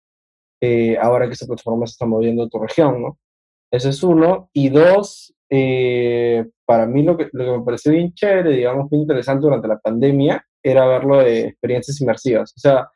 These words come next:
ver experiencias que ya realmente no estaban relacionadas a, a, al tema de la música, sino al tema de la secundaria, ¿no? Pero sino al, al culto de la personalidad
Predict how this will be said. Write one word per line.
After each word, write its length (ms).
ver 180
experiencias 680
que 160
ya 220
realmente 560
no 120
estaban 580
relacionadas 880
a, 160
a, 420
al 160
tema 160
de 80
la 60
música, 500
sino 840
al 140
tema 180
de 60
la 60
secundaria, 460
¿no? 220
Pero 180
sino 440
al, 200
al 240
culto 280
de 60
la 120
personalidad 680